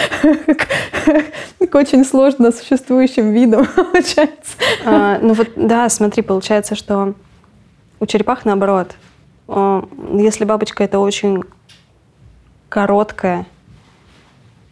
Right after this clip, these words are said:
Speaker 2: с точки зрения человеческой жизни, это мимолетная жизнь, И вот иногда мне там пишут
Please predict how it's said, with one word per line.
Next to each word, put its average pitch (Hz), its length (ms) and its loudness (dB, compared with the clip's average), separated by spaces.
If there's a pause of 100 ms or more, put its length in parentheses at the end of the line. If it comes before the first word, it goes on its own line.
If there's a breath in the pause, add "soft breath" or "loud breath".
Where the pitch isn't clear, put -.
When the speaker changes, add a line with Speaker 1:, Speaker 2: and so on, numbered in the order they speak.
(400)
Speaker 2:
с - 100 -10
точки - 300 -2
зрения 202 340 2
человеческой 196 760 -2
жизни, 175 480 -4 (220)
это 190 240 -4
мимолетная 185 680 -2
жизнь, 175 420 -4 (560 soft breath)
И 196 80 0
вот 185 400 -4 (120)
иногда 190 400 0
мне 185 140 0
там 185 180 -2
пишут - 400 -6